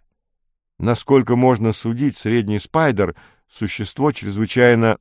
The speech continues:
уравновешенное, благодушное и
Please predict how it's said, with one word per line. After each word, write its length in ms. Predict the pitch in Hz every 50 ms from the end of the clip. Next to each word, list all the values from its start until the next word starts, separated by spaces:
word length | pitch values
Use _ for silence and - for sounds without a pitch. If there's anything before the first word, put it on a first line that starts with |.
| _
уравновешенное, 1160 | - 113 110 107 104 92 95 95 92 95 104 131 156 151 120 - 143 147 151 160 170 190 185 - _ _ _ _ _ _ _ -
благодушное 1040 | 85 117 123 117 90 92 87 80 82 101 110 104 - - 110 127 143 151 151 147 - _ _ _ _ _ _ -
и 240 | - 104 107 113